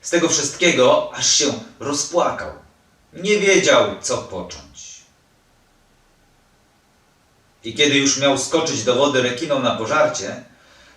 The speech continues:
zobaczył, że z oddali nadlatuje helikopter. „Ratunku! Ratunku!”, zawołał.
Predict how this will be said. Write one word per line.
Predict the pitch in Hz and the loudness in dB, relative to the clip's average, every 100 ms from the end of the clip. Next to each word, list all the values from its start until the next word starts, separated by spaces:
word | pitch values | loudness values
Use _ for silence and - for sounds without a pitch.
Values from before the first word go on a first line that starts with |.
| - | -20
zobaczył, | 87 123 180 202 202 170 139 | -6 0 4 4 4 0 -2
że | 127 | -4
z | 131 | -6
oddali | 107 107 214 208 190 190 - - _ _ _ 139 | -6 2 4 4 0 -4 -8 -18 _ _ _ -2
nadlatuje | 170 170 135 123 - 269 269 226 175 - | 2 2 2 -2 -2 -2 0 2 2 0
helikopter. | - 147 127 - - - - 107 92 - - - - | 2 2 0 -4 -6 -8 -10 -14 -14 -18 -20 -12 0
„Ratunku! | 262 269 320 330 320 330 330 330 320 294 - - | 4 6 6 6 4 4 6 6 6 6 4 4
Ratunku!”, | 294 302 302 359 359 359 294 339 359 359 349 349 349 339 - - - - | 4 4 4 4 4 4 4 4 4 4 4 4 6 6 4 2 -4 -6
zawołał. | - 190 - - - | 2 4 2 0 -4